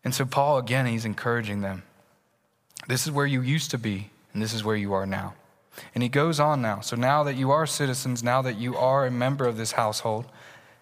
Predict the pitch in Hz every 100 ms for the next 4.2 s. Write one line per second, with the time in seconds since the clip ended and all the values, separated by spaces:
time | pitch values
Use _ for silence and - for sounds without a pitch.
0 | _ _ - 131 139 127 143 151 143 127
1 | 127 117 127 123 127 120 107 107 117 101
2 | - - - - _ - 120 139 135 110
3 | 117 139 135 113 104 101 104 110 104 -
4 | 101